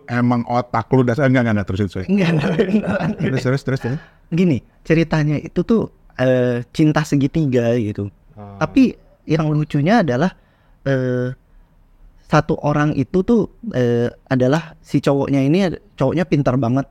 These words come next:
Speaker 2: teknologi pintar, eh, pintar banget I T, komputer, dan lain-lain.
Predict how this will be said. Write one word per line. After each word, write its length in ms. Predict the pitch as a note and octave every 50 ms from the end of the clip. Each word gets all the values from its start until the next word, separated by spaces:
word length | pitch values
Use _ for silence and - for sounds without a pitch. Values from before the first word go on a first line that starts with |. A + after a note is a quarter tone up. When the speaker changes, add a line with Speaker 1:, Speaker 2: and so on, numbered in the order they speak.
| _
Speaker 2:
teknologi 560 | - G#2+ G#2+ G#2 A#2 B2+ B2+ C3+ D3 D3 C#3 C#3+
pintar, 320 | C3 - B2 B2 - A#2+ A#2 G#2+ - _ _ _ _ _ _ _ _ -
eh, 360 | - A#2 A#2 A#2+ A#2 A#2 A2+ A2
pintar 340 | - - C#3+ B2+ A#2 B2+ A#2+
banget 240 | A#2+ A#2 A#2 A#2 A#2
I 180 | - D#3 E3+ F3
T, 240 | - - - D3 C#3
komputer, 640 | B2+ - B2 B2 G#2+ - C#3+ D#3+ D#3 - - C3 B2+
dan 240 | C3 C3 B2 A#2 A2+
lain-lain. 480 | A2+ A2+ A#2 B2+ D3 D#3+ D3 C#3 C#3